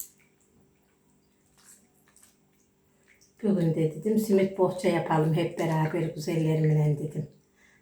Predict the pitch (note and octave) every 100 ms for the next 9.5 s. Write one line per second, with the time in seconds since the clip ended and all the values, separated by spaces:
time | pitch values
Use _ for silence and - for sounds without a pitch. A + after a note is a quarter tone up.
0 | _ G3 G3 G#3 G3 G3+ F#3+ G3 F#3 -
1 | F#3 F#3+ G3 F#3+ F#3 F#3 F#3 G3 F#3+ F#3
2 | G3+ F3+ F3 - F#3+ F#3+ G3+ G3 - E3+
3 | F3 F3+ F#3 G3+ F#3+ - - _ _ _
4 | _ _ - F#3+ F#3 E3+ E3 D#3 E3+ E3
5 | D#3 E3+ E3 F3+ F#3 F3+ E3 E3 D#3+ D#3
6 | - D#3 C#3+ D#3+ F#3 G3+ - - _ -
7 | _ _ _ _ _ _ _ _ _ _
8 | _ - G3 F3 E3 F#3+ F3+ F#3 F#3 E3
9 | D#3 F3 G3 G3+